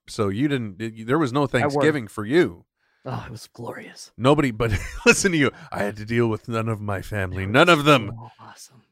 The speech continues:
Speaker 1: Um,
Speaker 2: It
Speaker 1: but
Speaker 2: was the
Speaker 1: did, did anyone
Speaker 2: greatest.
Speaker 1: bring you any type of Thanksgiving
Speaker 2: Uh,
Speaker 1: food?
Speaker 2: yeah, like, uh, the hospital, like, makes, uh, someone you know pick you up from the hospital. And so my parents, uh, picked me up,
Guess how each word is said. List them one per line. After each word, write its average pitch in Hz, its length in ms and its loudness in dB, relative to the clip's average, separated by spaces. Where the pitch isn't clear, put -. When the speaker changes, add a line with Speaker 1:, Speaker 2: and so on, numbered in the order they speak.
Speaker 1:
Um, 117 320 4
Speaker 2:
It 113 60 -14
Speaker 1:
but 131 100 0
Speaker 2:
was 117 60 -8
the 143 80 -2
Speaker 1:
did, 127 160 -10
did 139 160 2
anyone 175 220 0
Speaker 2:
greatest. 131 120 -6
Speaker 1:
bring 135 220 0
you 185 120 -2
any 196 320 -6
type 190 300 0
of 180 140 0
Thanksgiving 190 320 2
Speaker 2:
Uh, 190 180 6
Speaker 1:
food? 180 80 -2
Speaker 2:
yeah, 190 360 4
like, 175 500 0
uh, 175 260 6
the 160 100 4
hospital, 170 520 6
like, 147 200 4
makes, 151 680 -6
uh, 151 300 4
someone 156 320 -2
you 151 100 -2
know 147 260 2
pick - 280 -6
you 151 140 -4
up 123 220 -8
from 143 140 -6
the 120 60 -6
hospital. 127 720 -6
And 180 240 4
so 175 160 6
my 156 100 4
parents, 143 420 0
uh, 131 280 0
picked - 240 -6
me 143 140 -8
up, 123 220 -6